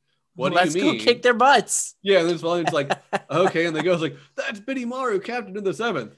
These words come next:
Speaker 1: "Yeah, and," <laughs> it's just like, he doesn't give a shit. It's like, "Yeah, I'll attack the church. Why not? Let's go." But, uh, I thought that was a lot of fun.
Speaker 2: I love that episode, how it ended, and there was that guy who was coming out the door, and he shot that thing at Benny Maru, and then Benny Maru just falls, and Joker's just looking and was like, "Hey,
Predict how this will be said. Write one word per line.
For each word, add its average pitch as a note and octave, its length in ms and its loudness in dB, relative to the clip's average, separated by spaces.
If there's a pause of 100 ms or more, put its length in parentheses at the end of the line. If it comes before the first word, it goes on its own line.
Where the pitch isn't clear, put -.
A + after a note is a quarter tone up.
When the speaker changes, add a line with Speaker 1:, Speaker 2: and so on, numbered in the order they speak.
Speaker 1:
"Yeah, A#2 540 -6
and," B2+ 460 -6
<laughs> - 20 2
it's - 300 -4
just E3 220 -2
like, D3 220 0
he C#3 100 -6
doesn't C#3 240 -2
give B2 180 -4
a C3 80 -2
shit. C3+ 220 -4
It's C3+ 100 -6
like, C#3 180 -2
"Yeah, A3+ 140 4
I'll F#3+ 140 4
attack B2 240 -2
the A#2+ 80 -4
church. C3 280 -6
Why E3 140 0
not? E3 260 0
Let's D#3 140 -4
go." C3+ 380 0 (380)
But, B2+ 120 -6 (120)
uh, A2 160 -4 (100)
I B2 80 2
thought A#2+ 120 0
that A2 120 -2
was A#2 100 -4
a A2+ 40 -8
lot G#2+ 160 -6
of A2+ 100 -8
fun. G#2+ 340 -8 (600)
Speaker 2:
I A3+ 60 4
love A3+ 280 2
that B3+ 200 4
episode, F#3 520 -2
how E3 180 4
it - 120 0
ended, D#3 360 -2
and C#3+ 120 -6
there D#3 80 -2
was D3+ 80 -4
that D#3 200 0
guy D3+ 160 -2
who E3 60 4
was E3 100 -2
coming E3 200 -6
out D3+ 80 0
the A#2 40 -4
door, D#3+ 120 0
and D3+ 80 -4
he D3+ 80 -4
shot E3 320 0
that - 180 -2
thing D#3 240 -6
at C3+ 100 -4
Benny C#3+ 140 -6
Maru, C3+ 240 0
and C#3 80 -4
then B2 80 -8
Benny C#3+ 160 -2
Maru C#3 220 -2
just C3+ 220 -10
falls, C3 360 0
and D3 120 -8
Joker's C#3+ 280 -2
just D3+ 160 -10
looking D3+ 200 -6
and C#3+ 40 -6
was C#3+ 80 -6
like, C3+ 120 -4
"Hey, D3+ 440 0